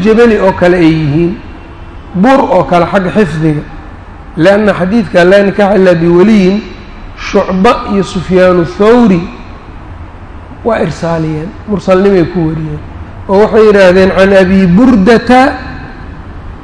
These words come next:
can innabiyi sala allahu calayhi wasalama, laa nikaaxa ilaa biwaliyin." Marka Abu Burdana waa taabici, nebigu u kor yeelay. Waa mu-, Sufyaan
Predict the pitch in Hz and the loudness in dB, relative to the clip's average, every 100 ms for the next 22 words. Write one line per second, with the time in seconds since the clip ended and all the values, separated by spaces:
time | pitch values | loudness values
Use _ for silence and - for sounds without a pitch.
0 | - - - 190 202 233 254 233 208 240 | -18 -16 -10 0 2 4 4 4 4 4
1 | 233 202 208 220 202 208 214 196 185 196 | 2 2 2 2 4 4 4 4 2 2
2 | 190 175 180 165 220 220 214 214 240 - | 4 4 2 0 0 0 2 0 -2 -8
3 | - 202 185 175 160 180 170 190 160 151 | -6 0 2 2 -2 -2 -2 -2 -2 0
4 | 156 151 160 160 165 - - - - - | -2 -2 -4 -8 -10 -14 -18 -18 -18 -16
5 | - - - - - - - - - - | -16 -16 -18 -18 -18 -16 -16 -16 -16 -16
6 | - - - - 202 214 - 196 196 202 | -16 -16 -16 -10 -6 -6 -6 -6 -6 -6
7 | - - - - - 208 180 185 233 196 | -10 -14 -14 -14 -10 -4 -2 0 0 2
8 | 240 214 196 - 190 196 214 170 - 175 | 2 2 2 2 2 4 0 -4 -6 0
9 | 220 233 220 226 196 - 226 214 180 170 | 2 4 2 2 0 2 4 4 4 4
10 | 165 170 208 269 - - - - - - | 2 2 2 0 -4 -14 -14 -14 -16 -16
11 | - 202 151 214 262 254 | -10 -8 -2 2 4 4